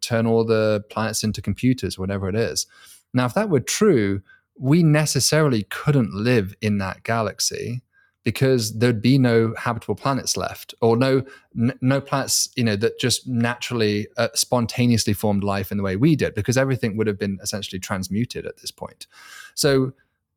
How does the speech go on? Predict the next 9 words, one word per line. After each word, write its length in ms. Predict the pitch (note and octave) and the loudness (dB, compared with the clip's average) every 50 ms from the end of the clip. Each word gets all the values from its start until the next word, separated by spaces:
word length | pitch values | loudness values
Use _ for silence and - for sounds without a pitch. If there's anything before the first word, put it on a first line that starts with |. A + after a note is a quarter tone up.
| _ - | _ -2
the 140 | C#3 C3+ B2 | -2 0 0
fact 240 | - F#3+ G#3+ F#3+ | 0 -2 0 2
we 120 | D3 D3+ D3 | 4 4 4
don't 220 | C#3+ C#3 C3 A2+ | 4 2 2 2
live 260 | A2 A2 A#2 C#3 C#3+ | 2 2 4 2 2
in 120 | C3+ A#2+ A2 | 2 0 0
such 260 | - - A#2+ - - | 0 -2 -2 -2 -4
a 40 | G#2 | -2
galaxy 800 | G#2 A2+ B2 C#3 C3+ - - - - - G2+ F#2+ F#2+ G#2 G#2 | 0 0 0 0 -2 -2 -4 -4 -2 -2 -2 -2 -4 -6 -8